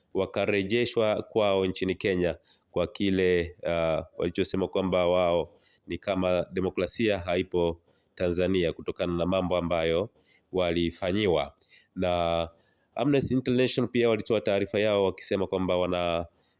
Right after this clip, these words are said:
ah, katika jambo hilo linaloendelea Tanzania si haki katika, ah, ustawi wa demokrasia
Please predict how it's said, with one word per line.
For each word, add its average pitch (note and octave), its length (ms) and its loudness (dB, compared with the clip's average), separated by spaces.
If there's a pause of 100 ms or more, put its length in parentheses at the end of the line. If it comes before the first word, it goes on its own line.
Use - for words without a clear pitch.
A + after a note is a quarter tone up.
(160)
ah, E2+ 400 0 (180)
katika - 340 -4
jambo G2 260 0
hilo B2 120 2
linaloendelea G#2+ 600 2
Tanzania G2 500 0
si G2+ 260 0
haki E2 540 -4 (260)
katika, D#2+ 720 -2 (180)
ah, D#2 400 0
ustawi F#2+ 720 0 (320)
wa F#2+ 200 0
demokrasia G#2+ 840 0